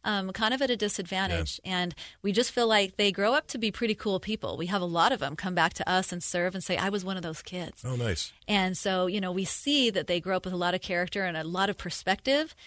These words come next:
Speaker 1: And we feel like just giving 'em kind of that extra support that they need helps them to achieve that. And, you know, when they get the bags, we hear all the time that they hug their teacher and it doesn't wear off. It's not like they hug 'em the first couple times and then they're like, "Oh, there's my food bag." Um,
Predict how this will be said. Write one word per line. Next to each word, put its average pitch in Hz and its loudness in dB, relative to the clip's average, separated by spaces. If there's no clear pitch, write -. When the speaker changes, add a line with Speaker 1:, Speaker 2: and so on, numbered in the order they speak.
Speaker 1:
And 202 -4
we 190 -2
feel 196 0
like 175 4
just 190 2
giving 196 0
'em 196 0
kind 196 0
of 196 2
that 180 6
extra 185 0
support 190 -2
that - -6
they 208 0
need 214 0
helps 202 0
them 185 0
to 175 -2
achieve 277 -2
that. - -2
And, 170 -4
you 196 -6
know, 170 -6
when 196 -2
they 202 2
get 208 -2
the 226 -8
bags, 233 4
we 202 -2
hear 202 -2
all 180 2
the 214 -2
time 240 0
that 226 0
they 180 4
hug 196 2
their 233 6
teacher 254 2
and 190 0
it 175 -4
doesn't 220 4
wear 214 4
off. 202 6
It's - 0
not 196 4
like 190 4
they 202 4
hug 202 2
'em 202 -2
the 196 0
first 196 -2
couple 196 -2
times 185 0
and 180 -4
then 175 0
they're 170 -4
like, 165 -4
"Oh, 170 -2
there's 156 -8
my 151 -8
food 160 -12
bag." - -10
Um, 170 -4